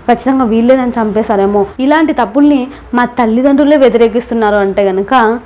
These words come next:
నేను ఇలాంటి తప్పు ఎప్పుడు చేయకూడదు అనే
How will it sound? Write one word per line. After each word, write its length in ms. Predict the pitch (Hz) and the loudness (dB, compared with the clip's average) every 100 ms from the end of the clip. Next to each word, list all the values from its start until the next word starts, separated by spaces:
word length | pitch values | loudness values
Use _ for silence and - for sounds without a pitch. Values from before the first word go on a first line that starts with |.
| - - - | -16 -20 -8
నేను 180 | 240 247 | -4 -2
ఇలాంటి 300 | 247 233 220 | 0 0 -2
తప్పు 260 | 208 202 233 | -4 -2 0
ఎప్పుడు 320 | 208 202 226 - | 0 -2 -4 0
చేయకూడదు 560 | 196 220 208 202 196 208 | 0 2 2 0 2 0
అనే 420 | 196 233 233 | 2 0 0